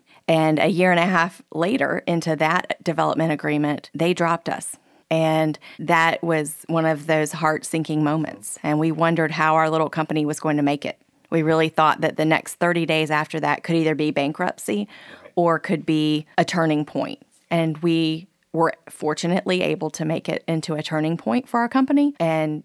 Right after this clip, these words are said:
found a different vertical to go into. So at that point, the U S Army called us and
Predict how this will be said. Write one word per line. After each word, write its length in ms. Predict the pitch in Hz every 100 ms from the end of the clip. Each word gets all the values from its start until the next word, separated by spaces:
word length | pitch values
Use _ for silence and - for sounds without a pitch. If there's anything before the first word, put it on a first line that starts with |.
| _ -
found 400 | - 165 165 165
a 60 |
different 440 | 147 147 - - 156
vertical 580 | 165 160 - 151 170 -
to 100 | 170
go 220 | 156 147
into. 440 | 156 156 185 254 -
So 240 | - 160
at 100 | 151
that 220 | 156 156
point, 380 | - 170 180 196 147
the 300 | 165 156 160
U 100 | 180
S 140 | 160
Army 260 | 165 185 151
called 300 | - 147 147
us 280 | 196 - -
and 440 | 160 160 160 160